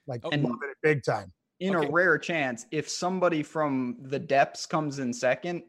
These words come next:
Speaker 1: Oh.
Speaker 2: the exacta be gigantic.
Speaker 1: Huge.
Speaker 3: So if, like, Chivalry at fifty to one
Speaker 1: Oh,
Speaker 3: ends up coming
Speaker 1: oh,
Speaker 3: in second,
Speaker 1: oh,
Speaker 3: like, it's
Speaker 1: oh, that exacta bombs. Like, yeah, it might pay, what do you say, a couple grand there, Ben?
Speaker 2: Yeah, I mean, with, with twelve horses in the race, with Tiz the Law, if he goes
Speaker 1: Yeah.
Speaker 2: off around even money,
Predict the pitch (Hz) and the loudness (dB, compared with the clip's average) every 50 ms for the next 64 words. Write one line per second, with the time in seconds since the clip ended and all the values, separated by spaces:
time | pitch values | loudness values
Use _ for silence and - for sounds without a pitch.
0 | _ - 165 175 170 - - - - 190 156 - - 151 143 - 147 131 139 139 | _ 4 6 6 6 4 2 -2 0 0 0 4 2 2 2 2 -2 -2 -2 -4
1 | 131 - 135 120 120 - 131 131 117 - - - - - _ - _ _ _ _ | -2 0 0 0 0 -2 -6 -8 -8 -10 -14 -18 -20 -20 _ -20 _ _ _ _
2 | - 170 170 160 127 - - - - - - _ _ _ _ _ _ _ - - | 0 4 4 4 4 2 -4 -14 -16 -16 -18 _ _ _ _ _ _ _ -4 -2
3 | 190 170 156 151 - 170 156 139 - - - - 202 202 170 165 151 139 135 131 | 0 2 0 0 0 0 -2 -2 -2 -4 -4 0 0 0 0 -2 -4 -2 -2 -4
4 | 123 120 - _ - 190 185 185 - 143 127 123 113 113 110 349 339 302 240 190 | -4 -6 -10 _ -2 -2 -2 -2 -4 -6 -6 -6 -2 6 10 12 12 12 12 10
5 | 131 135 120 - - 277 294 269 226 160 117 - - 127 - - 262 190 - - | 8 4 -4 2 8 10 10 10 10 8 4 -2 0 2 6 8 8 8 8 4
6 | 98 95 _ - 95 95 - 233 214 208 220 226 233 220 196 135 196 185 190 202 | -6 -14 _ -20 -10 2 6 8 8 10 10 8 8 8 6 6 8 8 8 8
7 | - - 202 185 175 165 139 120 123 170 175 160 131 110 107 104 - - - - | 6 6 4 4 4 4 2 4 4 6 6 6 6 4 -2 -12 -16 -14 -8 -2
8 | 151 151 147 - 175 165 151 151 160 170 165 160 - - 175 165 156 143 143 180 | -2 -2 0 4 6 6 6 6 6 4 4 4 4 4 4 4 4 4 4 4
9 | 185 190 175 - 202 160 131 - 175 170 - 160 143 143 151 165 190 240 240 226 | 4 4 4 4 4 4 4 4 2 4 4 4 4 6 6 6 6 6 4 0
10 | - _ - - 208 208 180 233 247 262 302 277 - _ _ _ _ _ - 262 | -4 _ -2 2 2 4 6 6 6 6 4 2 -2 _ _ _ _ _ 2 4
11 | 240 165 147 143 147 151 151 156 156 156 - - - _ - 160 170 170 165 - | 6 6 6 6 4 2 2 2 0 0 -2 -4 -20 _ -4 0 0 0 0 -2
12 | - - - - 175 165 170 165 165 170 170 165 170 160 156 160 156 147 135 135 | -14 -12 0 4 6 6 6 6 4 2 2 2 0 -2 -6 -4 -4 -4 0 2
13 | 147 147 147 147 143 - 147 135 139 - - 165 156 151 143 151 135 135 139 139 | 4 4 4 2 0 -2 -6 -6 -4 -2 -2 -2 -2 0 -2 -2 0 2 4 4
14 | 139 135 110 139 135 - 156 156 156 156 143 143 147 143 143 139 - - - 139 | 4 2 0 -2 -4 -4 -2 0 2 2 2 4 4 2 2 2 0 -6 -6 -2
15 | 139 139 139 139 135 131 131 131 - 131 120 120 120 123 131 139 151 160 156 _ | 0 0 0 0 -2 -2 -4 -4 -4 -4 -4 -4 -6 -6 -6 -6 -6 -6 -8 _